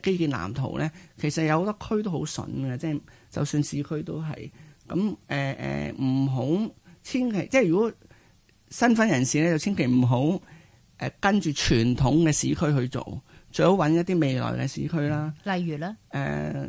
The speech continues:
Speaker 1: 呃，當然例如新界西啦。<laughs> 啊，噉啊，我比-，呢個我比較，我，我，我會比較熟啦。噉啊，變咗就係，呃，同埋唔好忽略新 normal。New normal 就係我唔單止我頭先講嘅理論，就係話香港嘅新嘅市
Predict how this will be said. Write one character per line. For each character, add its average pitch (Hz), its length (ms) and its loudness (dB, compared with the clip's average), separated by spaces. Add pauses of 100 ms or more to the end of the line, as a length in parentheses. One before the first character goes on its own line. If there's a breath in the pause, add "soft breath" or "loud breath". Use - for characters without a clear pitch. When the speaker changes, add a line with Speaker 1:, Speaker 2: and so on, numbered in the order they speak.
(140)
Speaker 1:
呃， 143 80 -10
當 196 160 0
然 202 180 4
例 131 40 2
如 131 80 0
新 175 120 4
界 147 120 6
西 143 100 2
啦。 160 180 6 (460)
<laughs> - 500 2
啊， 165 160 2
噉 240 220 0
啊， 180 180 0
我 165 80 -4
比-， 185 80 0 (140)
呢 233 60 4
個 214 140 8
我 165 100 4
比 170 80 0
較， 165 200 4
我， 160 240 0
我， 147 100 0 (180)
我 147 60 0
會 160 80 0
比 156 80 -2
較 156 120 2
熟 - 140 -4 (100)
啦。 147 180 -4
噉 240 140 0
啊， 240 40 0
變 220 200 0
咗 202 160 2
就 220 100 0
係， 165 380 2
呃， 147 160 -2
同 156 200 -2
埋 156 200 4
唔 147 340 -2
好 220 200 -4
忽 - 140 -8
略 151 220 0 (280 loud breath)
新 - 240 -2 (180)
normal。 180 500 0
New 233 120 0
normal 214 240 0
就 139 100 -2
係 135 220 0
我 156 100 -2
唔 156 140 2
單 190 120 -2
止 196 120 0
我 160 80 0
頭 143 100 0
先 165 140 -2
講 151 180 0
嘅 - 40 0
理 131 140 0
論， 131 160 -2 (380 loud breath)
就 - 140 -2
係 156 240 2
話 156 200 0 (220 loud breath)
香 240 240 0
港 175 240 0
嘅 180 80 0
新 202 420 -2
嘅 156 160 0
市 - 180 -6